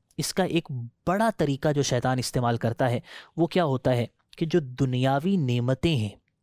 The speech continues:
ان کو بڑا بنا سنوار کے پیش کرتا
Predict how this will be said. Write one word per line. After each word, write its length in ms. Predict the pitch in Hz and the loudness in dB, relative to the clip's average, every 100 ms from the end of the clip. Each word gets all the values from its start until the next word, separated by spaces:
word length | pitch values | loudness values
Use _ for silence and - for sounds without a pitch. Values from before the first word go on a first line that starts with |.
| _ | _
ان 240 | 240 262 220 | 0 2 0
کو 520 | - 160 156 160 175 - _ _ _ _ - 127 | 0 4 6 6 4 -2 _ _ _ _ -10 -4
بڑا 320 | 160 185 196 | -2 0 2
بنا 500 | 196 131 135 131 156 | 0 0 0 2 0
سنوار 480 | 170 - 127 127 143 | 0 -2 -2 0 0
کے 160 | 151 147 | 0 -2
پیش 280 | - 123 - | 0 -2 -2
کرتا 320 | 104 - | -6 -4